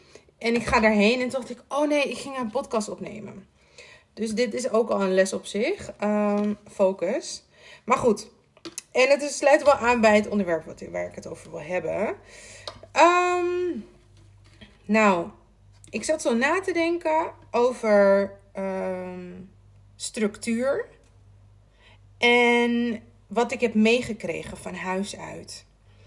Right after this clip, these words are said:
En wat, welke worstelingen of struggles ik heb gehad om het voor mezelf te definiëren. Eh, de afgelopen jaren. En zeker als ondernemer. Want als je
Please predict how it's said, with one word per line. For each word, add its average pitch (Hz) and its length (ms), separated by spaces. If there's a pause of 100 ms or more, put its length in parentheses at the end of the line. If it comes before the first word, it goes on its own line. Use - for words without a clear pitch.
(600)
En 214 560 (220)
wat, 226 280 (240)
welke 202 600 (420)
worstelingen 220 720
of 196 80
struggles 240 600
ik - 120
heb - 160
gehad 165 580
om 190 160
het 185 300
voor 214 140
mezelf 196 540
te 185 120
definiëren. 160 880 (1000)
Eh, 170 400
de 185 120
afgelopen 202 560
jaren. 196 480
En 202 120
zeker 254 600
als 226 200
ondernemer. 208 720
Want 226 180
als 208 220
je 175 300